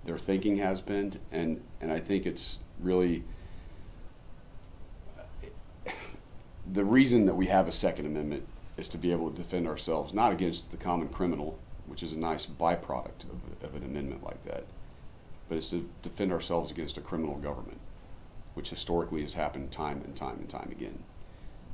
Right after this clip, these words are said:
And, and when a government goes completely corrupt and they turn their guns on the people, the people have to be able to stand up for themselves.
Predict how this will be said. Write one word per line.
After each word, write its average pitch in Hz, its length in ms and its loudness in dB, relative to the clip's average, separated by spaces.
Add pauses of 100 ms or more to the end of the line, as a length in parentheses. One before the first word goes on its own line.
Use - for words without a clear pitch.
(160)
And, 65 220 -6
and 80 220 -2
when 80 100 0
a 78 60 -2
government 85 420 4
goes 80 220 2
completely 78 400 -2
corrupt - 520 0 (320)
and 76 160 -2
they 73 100 0
turn 80 220 -2
their 76 100 0
guns 78 300 0
on 71 80 -2
the 71 60 -6
people, - 380 -2 (540)
the 65 80 -6
people 78 280 -2
have 76 160 -2
to 73 60 -6
be 76 100 -2
able 69 140 -4
to 69 160 -8 (440)
stand 73 320 -4
up - 100 -6
for - 80 -10
themselves. - 540 -10